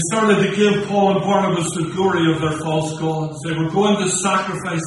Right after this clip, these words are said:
to them as idols of worship. And Paul and Barnabas rightly started to crack up. That's a Belfast term. They, uh, they started to crack up with them. And he said, "Look, what are you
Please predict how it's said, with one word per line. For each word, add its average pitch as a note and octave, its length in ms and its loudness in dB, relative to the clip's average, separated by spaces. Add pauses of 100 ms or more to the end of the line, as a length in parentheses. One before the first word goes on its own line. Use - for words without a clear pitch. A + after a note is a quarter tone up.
to F3+ 220 -6
them E3 340 0
as - 200 -2
idols D#3+ 500 -2
of C#3+ 180 -6
worship. D3+ 360 -4
And D3+ 520 -12
Paul F#3 380 -2
and D#3 80 -4
Barnabas D#3+ 500 -2
rightly F#3+ 440 0
started F#3 500 -2
to D3+ 160 -4
crack - 420 -6
up. - 420 -8 (300)
That's - 140 -16
a C3 100 -12 (200)
Belfast B2 540 -14
term. B2+ 240 -14 (760)
They, C3 340 -6
uh, C3+ 300 -4
they C3+ 120 -4
started F3 380 -2
to E3+ 160 0
crack - 380 -2
up F3 240 0
with C3+ 100 2
them. - 420 0 (640)
And G#3+ 80 -8
he G#3 60 -2
said, A#3 180 2
"Look, A#3 260 6
what B3+ 220 6
are A3+ 60 4
you G#3 80 6